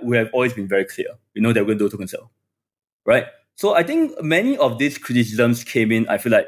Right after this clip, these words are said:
you know, you know, helicopters, you know, they, they fly by and they drop shit. You know, it felt, it felt that way to me. You know,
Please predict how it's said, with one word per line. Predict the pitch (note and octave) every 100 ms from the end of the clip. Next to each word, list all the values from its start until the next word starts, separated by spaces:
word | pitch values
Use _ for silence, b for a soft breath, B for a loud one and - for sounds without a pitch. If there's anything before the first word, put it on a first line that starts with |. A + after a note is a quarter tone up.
| -
you | B2+
know, | D#3
you | C#3
know, | F#3
helicopters, | - A#2+ G#2+ C3+ F3 - _ _ _
you | B2
know, | F3 -
they, | A2
they | A2
fly | A2 B2 A#2+
by | A#2 C3
and | D#3 F#3 - _ -
they | G2+
drop | - B2 - -
shit. | - C#3+ - - _ -
You | A2+
know, | D3+ F#3+ _ -
it | A#2+
felt, | D3+ -
it | B2+
felt | F3
that | A2+
way | A2
to | G2
me. | C2+ A2 _ _ _ _
You | A2+
know, | B2+ G3